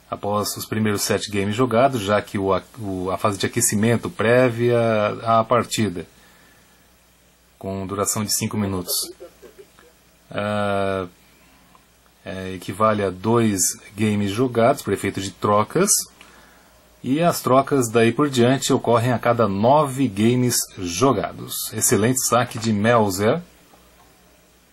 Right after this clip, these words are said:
Uh, mas errou por pouco. Partiu para o ataque, seria bola vencedora caso não errasse por dois ou três dedinhos além da linha de base. Bola fora, zero quinze.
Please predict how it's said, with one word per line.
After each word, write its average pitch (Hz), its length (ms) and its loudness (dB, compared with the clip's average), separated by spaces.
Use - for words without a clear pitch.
Uh, 180 280 4
mas 120 320 4
errou 120 320 4
por 147 180 0
pouco. 117 420 0
Partiu 95 280 -2
para 131 160 4
o 120 40 6
ataque, 117 360 2
seria 127 240 2
bola 123 280 4
vencedora 127 680 4
caso 120 420 4
não 135 120 4
errasse 113 400 2
por 117 360 2
dois 107 460 2
ou 117 100 4
três 107 360 2
dedinhos 110 560 2
além 107 260 2
da 104 100 4
linha 98 160 0
de 92 120 -4
base. 87 440 -4
Bola 101 280 0
fora, 127 400 4
zero 113 320 4
quinze. 92 480 -2